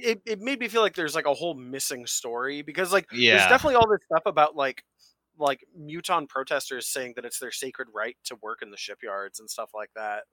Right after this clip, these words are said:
Speaker 1: Like, like, that, that
Speaker 2: Yeah.
Speaker 1: that whole story arc just kinda bummed me out, in, in that, like,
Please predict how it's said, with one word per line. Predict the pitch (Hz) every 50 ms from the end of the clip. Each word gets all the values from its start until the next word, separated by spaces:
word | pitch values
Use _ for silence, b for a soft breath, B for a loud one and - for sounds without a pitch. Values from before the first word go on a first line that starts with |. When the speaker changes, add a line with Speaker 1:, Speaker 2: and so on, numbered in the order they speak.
| _ _ -
Speaker 1:
Like, | 147 127 113 104 104 104 - - _ _ _ _ _ _ _ _ _ _ _ _ _ _ _ _ _ _ _ _ _ _ _ _ _ _ _ _ _ -
like, | 113 107 104 - -
that, | 123 123 120 -
that | 139 143 147 -
Speaker 2:
Yeah. | - 110 107 107 104 104 104 101 101 98 92 98 - - _ _ -
Speaker 1:
that | 214 220 233
whole | 294 269 214
story | - - 190 170 170 160
arc | 147 135 -
just | 151 139 -
kinda | - 180 180 156 123 113 -
bummed | 127 123 127 135 120 117
me | 120 117 110 110
out, | 117 113 110 107 107 - -
in, | 170 156 156 151
in | 170 160 156 151 147 131
that, | 135 147 -
like, | 147 143 139